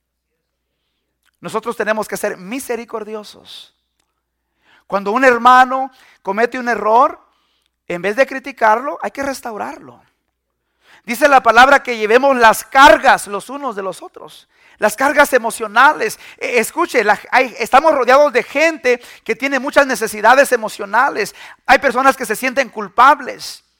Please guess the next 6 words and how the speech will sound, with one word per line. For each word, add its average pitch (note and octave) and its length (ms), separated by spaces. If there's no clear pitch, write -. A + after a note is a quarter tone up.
Hay B3 140
personas C4+ 460
que B3+ 80
se C4 140
sienten C4 360
temerosos, A3+ 800